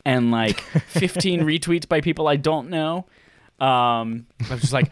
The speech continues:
Speaker 1: <laughs> me after the point of no return and Bugsnax, and it's just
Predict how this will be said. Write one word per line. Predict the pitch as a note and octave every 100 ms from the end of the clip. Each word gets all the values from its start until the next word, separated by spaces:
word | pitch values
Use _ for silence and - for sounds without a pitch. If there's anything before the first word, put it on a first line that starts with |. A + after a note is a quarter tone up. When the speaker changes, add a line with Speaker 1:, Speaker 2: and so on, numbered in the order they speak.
| -
Speaker 1:
<laughs> | A2+
me | D3 E3
after | C#3+ C3
the | C3
point | C#3+ C3
of |
no | B2+ B2+
return | B2 C#3 C3
and | A2+
Bugsnax, | A#2+ A#2+ B2 F#2 -
and | A2+
it's | -
just | B2+ -